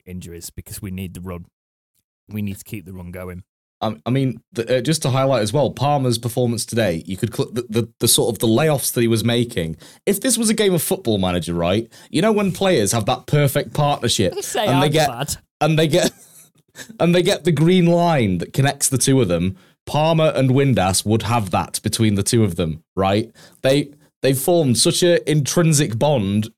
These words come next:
Speaker 2: on that right wing, on that right-hand
Speaker 1: Yeah.
Speaker 2: side of the pitch this season, that the, the amount of layoffs, the headers, the, the through balls were all to Windass. Windass would be on the end of those,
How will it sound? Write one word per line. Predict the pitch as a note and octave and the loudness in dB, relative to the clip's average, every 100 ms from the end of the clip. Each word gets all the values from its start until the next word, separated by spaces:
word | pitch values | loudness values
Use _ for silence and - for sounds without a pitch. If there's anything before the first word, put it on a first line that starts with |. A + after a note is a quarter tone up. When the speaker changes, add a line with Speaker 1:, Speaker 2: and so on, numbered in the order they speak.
| - | -4
Speaker 2:
on | C3+ | 0
that | C3 B2+ | 0 0
right | B2+ C3+ B2+ | 2 0 0
wing, | A#2 B2 F2 F2+ E2 - _ - | 0 0 0 -6 -8 -16 _ -4
on | A2 | 0
that | G#2+ | 0
right-hand | A#2 G#2 A2 | 0 0 0
Speaker 1:
Yeah. | |
Speaker 2:
side | A#2 | 0
of | A2+ | 0
the | |
pitch | G#2+ B2 - | 0 -2 0
this | G#2+ G2 | -2 -2
season, | G#2+ A2+ E2 E2+ F2+ - _ _ _ | 2 0 0 -4 -8 -14 _ _ _
that | G#2 A2+ F#2+ - _ _ | -2 0 -2 -8 _ _
the, | F#2+ C3 C3 - | -4 -2 -2 -4
the | A#2+ C3+ | 0 2
amount | D3+ F3+ E3+ | 2 0 0
of | |
layoffs, | C#3+ D#3 D#3 D#3+ - | 0 2 2 2 0
the | C#3 | -2
headers, | A2 D#3+ D#3 D#3+ D#3+ - - - - - | 0 2 4 4 4 0 -4 -18 -8 -2
the, | B2+ | -2
the | F2+ F2+ | 0 -4
through | - E3+ D#3+ | 0 0 2
balls | D#3+ D3+ D3 C3 | 2 2 2 -2
were | B2 C#3+ | 0 2
all | F#3 G#3+ | 4 2
to | - | 2
Windass. | F#3 G#3+ B2+ D3+ G#3 - - | 4 4 2 2 0 -2 0
Windass | E3 G#3+ G3 E3+ | 2 4 4 2
would | F3 | 2
be | F3+ | 2
on | F#3 | 2
the | F3+ F#3 | 2 2
end | G#3 | 2
of | D#3+ | 2
those, | A#2 G2 F#2 - | 2 2 0 -2